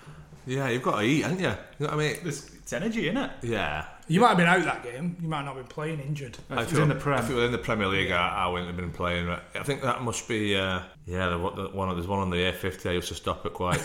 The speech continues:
Speaker 3: <laughs>
Speaker 1: I,
Speaker 3: Greasy
Speaker 1: I,
Speaker 3: Spoon
Speaker 1: I
Speaker 3: or
Speaker 1: used
Speaker 3: a
Speaker 1: to frequent, I used to, I used to frequent the Greasy Spoon on the way to the, <laughs> to training.
Speaker 3: To tra-, <laughs> full English?
Speaker 1: No, just a,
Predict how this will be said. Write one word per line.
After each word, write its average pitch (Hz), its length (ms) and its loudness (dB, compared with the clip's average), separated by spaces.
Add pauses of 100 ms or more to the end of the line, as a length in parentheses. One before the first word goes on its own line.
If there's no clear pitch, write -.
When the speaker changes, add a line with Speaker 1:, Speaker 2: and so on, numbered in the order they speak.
(140)
Speaker 3:
<laughs> - 140 -10
Speaker 1:
I, 202 1160 4 (340)
Speaker 3:
Greasy 196 320 6
Speaker 1:
I, 214 40 0
Speaker 3:
Spoon 233 400 4
Speaker 1:
I 160 100 6
Speaker 3:
or 151 40 4
Speaker 1:
used 160 120 4
Speaker 3:
a 160 60 2
Speaker 1:
to 123 60 2
frequent, 113 480 0
I 113 100 4
used 113 200 0
to, 101 140 -4 (140)
I 113 80 -4
used 113 180 -2
to 98 80 -8 (340)
frequent - 340 -2
the 113 80 -2
Greasy 104 260 2
Spoon 107 220 2
on 98 80 4
the 98 60 6
way 101 180 4
to - 220 0
the, 110 140 0
<laughs> - 200 -4
to 147 140 6
training. 101 420 4 (520)
Speaker 3:
To 226 140 10
tra-, 196 180 10
<laughs> - 680 6
full - 400 8
English? 220 500 4 (140)
Speaker 1:
No, 92 460 4
just 90 200 -6
a, 85 60 -4